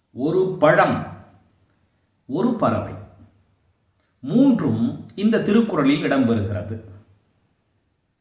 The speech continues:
அது மட்டுமல்ல, அன்னப்பறவை குறித்து திருக்குறளில் ஓரிடத்தில் மட்டுமே பதிவு செய்யப்படுகிறது. அதுவும் ஆயிரத்து நூற்று இருபதாவது குறள்.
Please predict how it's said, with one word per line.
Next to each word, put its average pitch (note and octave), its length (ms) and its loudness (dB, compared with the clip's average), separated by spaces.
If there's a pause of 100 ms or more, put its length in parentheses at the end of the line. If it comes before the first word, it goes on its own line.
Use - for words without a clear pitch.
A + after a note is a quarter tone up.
அது G#3+ 220 -2
மட்டுமல்ல, F3 760 2 (840)
அன்னப்பறவை G3+ 880 4
குறித்து G3+ 800 0 (340)
திருக்குறளில் G3+ 800 0
ஓரிடத்தில் A3+ 680 4
மட்டுமே F#3+ 460 -4
பதிவு D#3+ 340 0
செய்யப்படுகிறது. D3 960 -2
அதுவும் E3 580 0
ஆயிரத்து D#3 640 0
நூற்று D#3+ 500 -4
இருபதாவது B2+ 680 0
குறள். F#2 300 -10